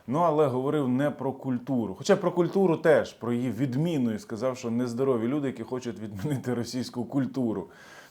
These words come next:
Я, наприклад, знаю багато сіл і міст, ми з ними ще потім попрацюємо після деокупації, де повертали пам'ятник Леніну, мери-сепаратисти, російські гауляйтери,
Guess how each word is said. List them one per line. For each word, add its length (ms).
Я, 140
наприклад, 440
знаю 320
багато 560
сіл 400
і 40
міст, 260
ми 100
з 80
ними 180
ще 120
потім 320
попрацюємо 580
після 220
деокупації, 920
де 260
повертали 640
пам'ятник 640
Леніну, 760
мери-сепаратисти, 1400
російські 540
гауляйтери, 960